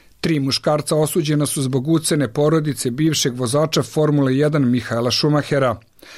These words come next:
Kako je prenela D P A, sud u Wuppertalu osudio je prvooptuženog na tri godine zatvora, njegovog sina uslovno na šest meseci, a bivšeg radnika obezbeđenja u porodici Schumacher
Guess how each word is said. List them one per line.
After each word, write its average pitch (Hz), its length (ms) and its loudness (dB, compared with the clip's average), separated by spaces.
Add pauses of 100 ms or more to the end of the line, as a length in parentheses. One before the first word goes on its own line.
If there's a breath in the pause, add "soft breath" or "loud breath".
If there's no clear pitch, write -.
(220 loud breath)
Kako 143 240 -2
je 117 100 -2
prenela 135 400 2
D 131 160 -2
P 156 180 0
A, 156 200 2 (260 soft breath)
sud 151 360 0
u 131 80 0
Wuppertalu 160 640 0
osudio 160 500 0
je 143 120 0
prvooptuženog 143 840 0
na 101 140 -6
tri 165 240 0
godine 131 380 0
zatvora, 135 540 0 (340 loud breath)
njegovog 131 460 -2
sina 156 300 2
uslovno 147 500 0
na 110 100 -4
šest - 320 -2
meseci, 156 600 0 (300 loud breath)
a 175 120 0
bivšeg 165 440 0
radnika 156 460 0
obezbeđenja 120 720 0
u 104 100 -4
porodici 139 540 -2
Schumacher 156 600 0